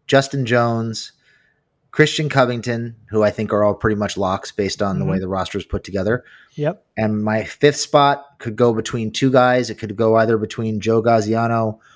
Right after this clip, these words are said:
Speaker 1: or Braden Fehoko, but it sounds like Gaziano is getting more time with the ones, uh, when they're going with, uh, four, four defensive linemen. So right now I have Gaziano making it as my fifth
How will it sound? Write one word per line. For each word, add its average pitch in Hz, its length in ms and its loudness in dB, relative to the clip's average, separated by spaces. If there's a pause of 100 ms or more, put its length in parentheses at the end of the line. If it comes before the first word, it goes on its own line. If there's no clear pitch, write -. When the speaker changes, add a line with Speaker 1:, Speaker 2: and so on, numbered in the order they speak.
(320)
Speaker 1:
or 117 160 4
Braden 113 300 2
Fehoko, 117 540 2
but 110 100 2
it 104 120 -2
sounds 117 260 0
like 101 180 0
Gaziano 120 560 2
is 104 100 2
getting 107 240 0
more 104 140 0
time 107 340 0
with 101 220 -6
the 87 100 -10
ones, 117 600 -2 (440)
uh, 98 180 0
when 101 180 -2
they're 98 120 -4
going 101 360 0
with, 95 200 -6 (200)
uh, 95 340 -2 (360)
four, 110 500 4 (120)
four 120 140 4
defensive 104 400 -2
linemen. 113 420 0 (640)
So 101 340 2
right 110 220 2
now 113 220 2
I 110 80 0
have 104 240 -2
Gaziano 104 520 2
making 95 300 -4
it 92 240 -6
as 90 160 -4
my 90 280 -6 (120)
fifth - 500 -4